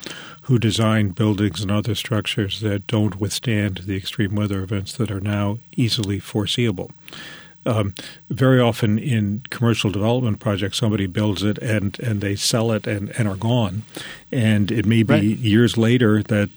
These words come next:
Speaker 1: the injury happens and the statute of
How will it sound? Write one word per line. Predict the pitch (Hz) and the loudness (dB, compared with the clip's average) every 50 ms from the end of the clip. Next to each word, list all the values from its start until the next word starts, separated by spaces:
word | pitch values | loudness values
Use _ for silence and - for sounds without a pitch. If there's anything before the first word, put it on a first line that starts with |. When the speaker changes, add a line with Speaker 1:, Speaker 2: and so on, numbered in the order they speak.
| - | -4
Speaker 1:
the | - 120 104 98 98 98 98 | -2 0 0 2 0 -2 0
injury | 107 120 131 123 123 120 110 107 | 2 4 4 4 4 4 4 4
happens | 98 104 107 101 - - 110 107 104 - | 2 2 0 0 0 0 -2 -2 0 -2
and | - 101 95 | -2 -2 -2
the | 98 | -2
statute | - - 123 110 113 - - - 107 | -2 0 0 0 0 -2 -2 -2 -2
of | 104 101 92 - - | -2 -2 -4 -8 -14